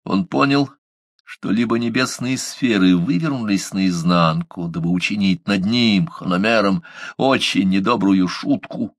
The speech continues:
либо он принял за ковш разрозненные части совсем иных звёздных фигур, либо он целую ночь шагал, выбиваясь из сил, в совершенно неправильном направлении.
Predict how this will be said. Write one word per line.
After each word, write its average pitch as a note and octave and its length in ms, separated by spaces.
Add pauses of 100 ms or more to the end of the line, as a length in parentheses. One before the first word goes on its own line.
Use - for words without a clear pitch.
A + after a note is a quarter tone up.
(960)
либо F2+ 320
он F2+ 180
принял F2+ 360
за E2+ 160
ковш F2+ 460
разрозненные G#2 840
части G#2+ 540
совсем G2+ 340
иных A2+ 360
звёздных A2+ 540
фигур, A#2+ 440 (380)
либо C#3 640 (1300)
он D3 200
целую D3+ 560
ночь A2+ 360
шагал, F#2 800
выбиваясь F#2 840
из - 180
сил, - 420 (840)
в - 60
совершенно F2 920
неправильном D#2 960
направлении. C#3+ 580